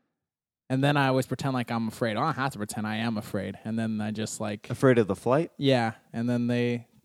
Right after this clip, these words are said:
Speaker 1: turn into mama hen, and I'm like, "You're so nice to me."
Speaker 2: Oh, my
Speaker 1: And then
Speaker 2: goodness.
Speaker 1: boom, I got him. You know how many numbers I've gotten off plane? And then I find out that they live in, like, Chicago or something.
Speaker 2: I got a show off of a plane once.
Speaker 1: How did you do that?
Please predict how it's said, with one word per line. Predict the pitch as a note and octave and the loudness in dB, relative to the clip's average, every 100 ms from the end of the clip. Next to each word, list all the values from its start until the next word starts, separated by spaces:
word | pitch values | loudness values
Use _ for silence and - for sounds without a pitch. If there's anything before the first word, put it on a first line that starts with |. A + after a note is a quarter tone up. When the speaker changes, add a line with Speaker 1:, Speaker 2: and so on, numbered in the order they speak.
| - | -6
Speaker 1:
turn | C3+ B2+ | -2 0
into | A#2+ | 0
mama | A#2 A#2 A#2+ A#2+ | 0 -2 -2 -4
hen, | B2+ A#2+ A#2+ A#2 | -4 -4 -4 -4
and | A2+ | -4
I'm | G#2+ A2 | -6 -8
like, | A2 A2+ - - _ _ _ | -10 -12 -14 -20 _ _ _
"You're | E3+ | -8
so | D#3 - F3 | -6 -4 -4
nice | E3+ E3+ F3 | -4 -4 -6
to | - F3 | -8 -8
me." | F3 E3+ E3+ E3+ _ _ G#2+ | -6 -6 -6 -8 _ _ -10
Speaker 2:
Oh, | A#2 | -6
my | C3 G2+ | -2 0
Speaker 1:
And | E2+ | 0
then | C#3+ C#3 | 0 2
Speaker 2:
goodness. | G2+ G3 | 6 6
Speaker 1:
boom, | E3+ | 6
I | C3+ | 2
got | B2 D3 C3 | 0 0 0
him. | A2 | -4
You | C3+ | -6
know | E3+ | -6
how | F3 | -4
many | D#3 | -2
numbers | C#3+ D#3+ D#3 | 2 4 6
I've | D#3 D3 | 4 4
gotten | D3+ D#3 | 0 0
off | D3+ - | -4 -2
plane? | F3 E3 E3 - _ _ _ _ _ _ _ _ _ _ | -4 -2 -4 -10 _ _ _ _ _ _ _ _ _ _
And | B2 | -4
then | C3+ | 0
I | C3 | 0
find | - B2 B2 | 0 0 0
out | A#2+ | -2
that | |
they | A#2 A#2 | -4 -4
live | A#2 A#2 | -4 -6
in, | |
like, | A2 G#2 | -6 -6
Chicago | - A#2 G#2+ G#2+ A2 | -8 -6 -4 -4 -6
or | |
something. | G#2 A2+ G#2+ G#2 | -6 -6 -6 -4
Speaker 2:
I | A#2 E3 | 0 4
got | E3+ C#3+ - | 4 4 2
a | A2 G2 | 0 0
show | - B2 C#3 | 0 2 4
off | G2 F2 | 4 0
of | F2+ | -6
a | E2+ | -8
plane | - F#2 D#2+ C#2 | -8 -6 -6 -6
once. | C#2+ G1+ - - - | -8 -10 -12 -16 -20
Speaker 1:
How | - - C3 B2 | -10 -6 -4 -4
did | B2 | -8
you | B2 A2+ | -10 -10
do | B2 B2 | -8 -8
that? | A2+ C3+ A#2 - | -4 -4 -4 -12